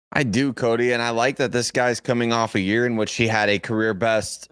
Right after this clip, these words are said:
five point oh sacks last season. So obviously building on a little bit of productivity there to end his collegiate career. The Broncos need that.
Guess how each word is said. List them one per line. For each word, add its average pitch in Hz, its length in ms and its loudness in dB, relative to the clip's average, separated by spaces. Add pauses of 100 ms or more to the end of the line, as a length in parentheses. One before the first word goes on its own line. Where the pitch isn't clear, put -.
five 110 320 -2
point 117 260 0
oh 110 100 -2
sacks 98 640 -2
last 104 360 -2
season. 107 440 0
So 107 380 0 (420)
obviously 117 480 0
building 113 440 0
on 110 100 0
a 110 60 0
little 113 240 0
bit 110 180 0
of 104 160 -2
productivity 127 760 -2
there 127 260 0
to - 200 -4
end 120 200 0
his 107 220 2
collegiate 110 500 0
career. 123 500 0
The 104 100 -4
Broncos 117 540 -2
need 117 360 0
that. 127 260 0